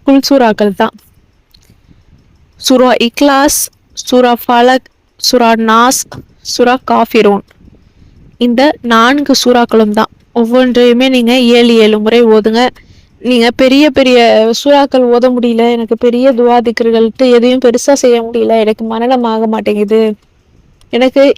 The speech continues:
எப்பவுமே எளிமையா இருக்கணும் அப்படின்னு நினைக்கிறவங்க இந்த அமல் உங்களுக்கு ரொம்ப உதவியா இருக்கும். ஏன்னா இதுல இருக்கிற எல்லாமே நமக்கு சூரா ஃபாத்திஹாவும் தெரியும், நான்கு குன்சூராக்களும் தெரியும், ஆயத்துல் குர்சியும் தெரியும். இந்த ஆறுமே நமக்கு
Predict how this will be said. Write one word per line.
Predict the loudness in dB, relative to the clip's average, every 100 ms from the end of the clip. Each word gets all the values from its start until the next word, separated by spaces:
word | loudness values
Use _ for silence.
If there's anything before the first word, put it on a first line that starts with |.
| -2
எப்பவுமே | -2 0 0 2 2
எளிமையா | 2 0 0 0
இருக்கணும் | 0 0 -2 -2
அப்படின்னு | -2 -2
நினைக்கிறவங்க | -2 -2 -2 -2 -4 -8 _ _ _
இந்த | -2 0 2
அமல் | 0 2 2
உங்களுக்கு | 2 0 0 -2
ரொம்ப | 0 0
உதவியா | 2 2 2
இருக்கும். | 0 0
ஏன்னா | 0 0
இதுல | 0 0
இருக்கிற | 0 0 2
எல்லாமே | 2 2 0 0
நமக்கு | 0 -2 -6
சூரா | -4 -2
ஃபாத்திஹாவும் | -2 -2 0 0 2 0 0
தெரியும், | 0 0 -2 -4
நான்கு | -4 -2 -2 -4 -2
குன்சூராக்களும் | -2 -2 0 0 2 0 2
தெரியும், | 0 0 -2 -2
ஆயத்துல் | -2 0 -2
குர்சியும் | -2 -4 -4 -2
தெரியும். | 0 0 -4 _ _ _ _ -4
இந்த | 0 2
ஆறுமே | 2 2 2 2
நமக்கு | 0 0 -2